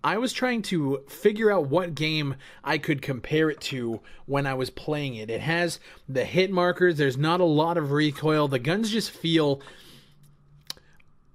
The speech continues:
they feel, they feel really loose and not at all tweaked. Now, obviously, this stuff can change. This is a beta build,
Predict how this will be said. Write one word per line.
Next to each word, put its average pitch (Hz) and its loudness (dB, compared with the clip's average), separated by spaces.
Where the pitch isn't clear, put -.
they 175 2
feel, 226 4
they 165 0
feel 240 0
really 175 4
loose 139 2
and 139 -2
not 175 0
at 202 2
all 151 2
tweaked. 135 -4
Now, 143 -4
obviously, 190 0
this 135 -4
stuff 131 -4
can 123 -14
change. 113 -10
This 131 -4
is 151 -4
a 151 -4
beta 113 -6
build, 101 -12